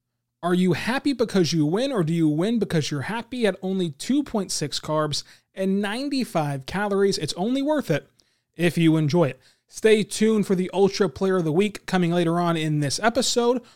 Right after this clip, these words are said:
We're also gonna dive into this game against the Dallas Mavericks. The Thunder made a very big announcement, and the Thunder also had two players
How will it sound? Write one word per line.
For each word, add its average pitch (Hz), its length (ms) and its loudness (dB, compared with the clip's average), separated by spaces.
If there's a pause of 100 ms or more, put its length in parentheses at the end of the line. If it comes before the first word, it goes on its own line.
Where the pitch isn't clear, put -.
(160)
We're - 160 -6
also 226 500 4
gonna 202 220 0
dive 185 360 0
into 185 480 0
this 156 260 -2
game 202 320 -2
against 175 240 -2
the 151 60 -6
Dallas 135 440 -6
Mavericks. 233 500 -2 (340)
The 165 120 -2
Thunder 226 360 -2
made 214 140 2
a 156 60 2
very 156 200 0
big 139 160 -2
announcement, 196 480 -4 (400)
and 160 280 0 (120)
the 170 180 0
Thunder 202 340 2
also 262 280 2
had 156 280 2
two 226 220 2
players 196 520 0